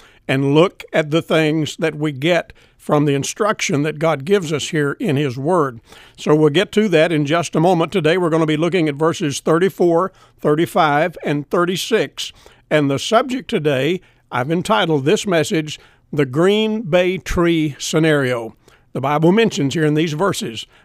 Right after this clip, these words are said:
the green bay tree, and there's a great message involved in that, and so we're going to look at that story in just a moment.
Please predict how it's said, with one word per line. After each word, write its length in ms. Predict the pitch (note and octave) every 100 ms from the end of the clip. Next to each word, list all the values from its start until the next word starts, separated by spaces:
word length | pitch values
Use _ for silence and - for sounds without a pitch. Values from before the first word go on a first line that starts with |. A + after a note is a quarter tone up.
| -
the 120 | D#3
green 320 | C#3+ E3+ E3
bay 200 | D3+ D3+
tree, 360 | - G#3 F3 A2+ _ _
and 160 | - C#3+
there's 160 | C#3+ C#3
a 80 |
great 300 | B2+ D3+ E3+
message 520 | F#3 E3+ - A3+ C3+ -
involved 540 | - D3 A#2+ F3 D#3 C3+
in 140 | B2
that, 280 | C#3 E3+ - - _ -
and 180 | C3
so 140 | C3 D3+
we're 100 | D3
going 260 | D#3+ E3
to 60 | D#3
look 380 | D3+ F3 F3+ -
at 220 | - D3
that 180 | D3+ D#3
story 420 | - - D3 C#3
in 280 | - D#3+ C#3
just 340 | C#3+ D#3+ -
a 60 | -
moment. 360 | E3+ D3+ A#2